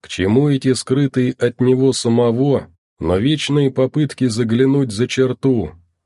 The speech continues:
за ту, которая, казалось, вот-вот откроет ему новый цвет в палитре жизни и новую ноту в её звучании, если завтра запереться на янтаре и превратиться в тухнущий мешок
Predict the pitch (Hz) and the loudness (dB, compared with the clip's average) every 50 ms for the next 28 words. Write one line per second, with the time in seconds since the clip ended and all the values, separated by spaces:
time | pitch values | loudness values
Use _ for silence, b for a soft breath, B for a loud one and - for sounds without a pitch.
0 | _ - 87 82 85 90 95 90 - 139 147 143 117 - 131 - - 131 135 131 | _ -14 -8 -2 -2 -2 -2 -2 -2 -2 -2 -2 -2 -2 -4 -2 0 0 2 2
1 | 127 123 117 - 117 120 113 104 131 139 135 127 120 107 - 98 87 90 120 131 | 0 -2 -2 -2 -2 -2 -2 0 0 0 0 0 0 -2 -6 -8 -4 -2 -2 -2
2 | - - 101 98 127 147 151 135 131 127 123 - - - 120 139 143 139 135 - | -2 -4 -4 -4 -2 -2 -2 0 0 -2 -2 -2 -4 -4 -2 0 0 0 0 -2
3 | - 110 127 131 131 123 117 131 131 123 127 117 - - - 104 113 135 139 120 | -2 -2 0 2 2 2 2 2 2 2 0 -2 -4 -6 -6 -2 0 0 0 -2
4 | - - - _ - 117 123 127 131 123 110 - 110 113 113 101 113 135 147 139 | -2 -8 -8 _ -2 -2 0 0 0 0 0 0 0 0 0 0 -2 -2 -2 0
5 | 117 104 95 87 87 87 87 87 87 - 139 143 151 151 147 135 135 135 131 127 | 0 -2 -2 -4 -4 -8 -10 -8 -6 -4 -2 -2 0 -2 0 0 2 2 2 2
6 | 120 120 131 139 135 131 - 127 120 110 104 107 113 117 120 127 131 113 98 101 | 2 0 0 0 0 0 -2 -2 -2 -2 0 0 0 0 0 0 0 0 -2 -4
7 | 110 123 117 - - 127 123 113 101 92 85 80 76 71 71 - _ _ _ _ | -4 -4 -4 -2 -2 0 0 0 0 -2 -4 -6 -6 -8 -12 -18 _ _ _ _
8 | _ - 80 87 85 - 110 113 110 107 123 110 - - 110 98 87 107 110 - | _ -6 -4 -4 -2 -2 -2 -2 0 0 0 -2 -2 -2 -4 -2 -2 -2 -2 0
9 | 123 120 117 107 - - - 95 95 98 101 104 107 104 - 113 113 113 131 143 | 0 0 0 0 -2 -4 -4 -4 -2 -2 0 0 0 0 0 0 0 2 2 0
10 | 139 131 127 - _ - - 85 - - 104 101 120 131 127 127 - 160 160 - | 0 -2 -4 -6 _ -12 -10 -8 -6 -6 -4 -2 0 -2 -2 -2 -4 -4 -4 -4
11 | - 123 110 - - - 147 147 131 - - 127 135 120 117 - - 123 113 113 | -4 -4 -6 -6 -6 -4 -2 -2 -2 0 0 0 0 0 -2 -4 -2 -2 0 0
12 | 127 123 - - 143 123 - | 0 -2 0 -2 -2 -2 -2